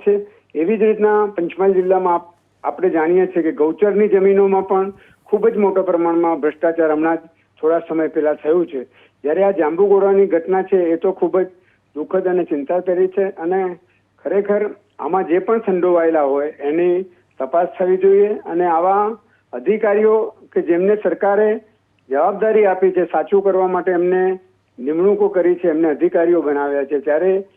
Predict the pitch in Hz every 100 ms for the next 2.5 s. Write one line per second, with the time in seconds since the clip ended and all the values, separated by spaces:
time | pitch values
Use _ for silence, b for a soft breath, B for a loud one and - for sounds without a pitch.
0 | b _ - 175 190 202 180 180 190 180
1 | 165 175 156 - 147 147 - 185 180 185
2 | 180 170 175 175